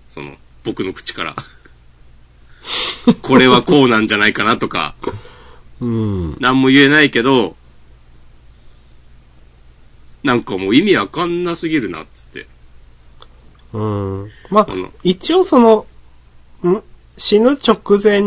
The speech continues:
Speaker 2: に聞いた音が、
Speaker 1: うん。
Speaker 2: チェーンソーの音だっていうのは、
Speaker 1: うん。
Speaker 2: まあ、その、チェーンソーの悪魔が、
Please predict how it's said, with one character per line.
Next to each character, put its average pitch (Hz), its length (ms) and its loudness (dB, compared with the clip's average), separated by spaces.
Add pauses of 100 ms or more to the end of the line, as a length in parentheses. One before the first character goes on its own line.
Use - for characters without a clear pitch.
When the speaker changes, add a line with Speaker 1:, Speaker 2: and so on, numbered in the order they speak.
(160)
Speaker 2:
に 202 160 -2
聞 175 360 -2
い 170 60 -8 (180)
た 165 180 -2
音 165 400 0
が、 156 380 4 (320)
Speaker 1:
う - 60 -6
ん。 95 300 -4 (640)
Speaker 2:
チ - 140 0
ェ 175 80 6
ー 160 40 4
ン 151 40 0
ソ 117 320 -2
ー - 20 -2
の 98 320 -6
音 110 300 -4
だ 113 140 0
っ - 80 -6 (420)
て 87 240 -6 (340)
い 113 100 -6
う 113 180 -2
の 95 180 -4
は、 107 360 0 (240)
Speaker 1:
う 104 60 -8
ん。 90 200 -8 (1500)
Speaker 2:
ま 127 380 -2
あ、 - 80 -20 (920)
そ - 180 -8
の、 120 360 -2 (1300)
チ 254 120 4
ェ 254 60 8
ー - 20 6
ン 208 60 0
ソ 135 180 -2
ー - 20 2
の 98 260 -2 (120)
悪 147 280 -6
魔 113 140 -2
が、 90 240 -6